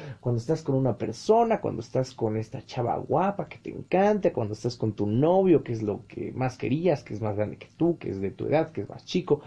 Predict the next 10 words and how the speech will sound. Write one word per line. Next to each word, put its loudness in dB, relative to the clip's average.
que -2
todos 6
lo 4
están -2
pasando -4
muy 0
bien, 6
y 4
de 8
repente, 6